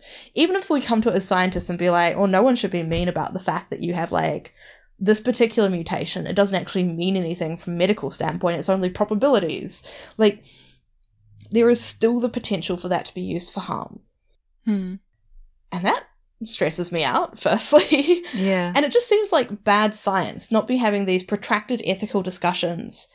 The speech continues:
Speaker 1: as geneticists. Because I don't doubt that these discussions are being had on some level by bioethics people, but they're not being had by the scientists that actually do the work. I think it's similar to the conversation we had surrounding, like, the use of crispr on humans, where there was a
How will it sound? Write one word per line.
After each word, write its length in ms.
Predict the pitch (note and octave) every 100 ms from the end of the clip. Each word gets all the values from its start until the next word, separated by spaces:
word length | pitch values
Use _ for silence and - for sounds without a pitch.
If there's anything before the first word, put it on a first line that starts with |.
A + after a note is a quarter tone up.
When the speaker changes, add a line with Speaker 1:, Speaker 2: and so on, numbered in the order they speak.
| _ _ _ _ _ _ _
Speaker 1:
as 280 | - G3+ G#3+
geneticists. 1200 | - F#3+ E3+ E3+ F3+ - - - - - - - _
Because 280 | B3 - B3+ -
I 80 |
don't 420 | B3 C#4 C4+ G#3 -
doubt 360 | F#3+ A#3+ D4+
that 100 | G#3
these 160 | A3 G#3+
discussions 680 | A3 - F#3 - G3 F#3+ F#3
are 140 | F#3+
being 280 | F#3 F#3 F#3+
had 260 | F#3+ F#3
on 180 | - F3+
some 420 | F#3 - F3+ G#3 G3+
level 520 | E3+ E3+ - F#4 F4+
by 600 | G3 F3+ E3+ D#3+ E3 - _ _ G3 -
bioethics 880 | E3 F3 G3+ B3 - - - - - _
people, 460 | C#4+ C#4+ - A#4+ _ _ _ _ _ - _ -
but 100 | A#3
they're 100 | A#3
not 300 | A3 B3+ D#4
being 200 | D4 C#4
had 200 | A3+ G3
by 120 | G3+
the 120 | F3+ F#3
scientists 400 | F3+ F3 F3+ F3+
that 120 | F3
actually 380 | E3+ - - F3+
do 160 | -
the 100 | -
work. 500 | - - - - - _ _ _ - - - _ -
I 80 |
think 120 | A#3 D#4+
it's 120 | E4
similar 320 | C4 B3 C#4+
to 60 | C#4+
the 80 |
conversation 560 | B3+ G#3+ G3 F#3+ F3 G3
we 60 | F#3
had 180 | F3 F3
surrounding, 360 | F3+ F3 F3
like, 200 | F3 E3+
the 100 | F#3
use 220 | F3 F#3
of 100 | F3+
crispr 380 | - A3+ A3 -
on 140 | - F3+
humans, 420 | A3 A#3+ A#3 A3
where 80 | F3+
there 100 | F3+
was 200 | F3+ F3+
a 200 | F3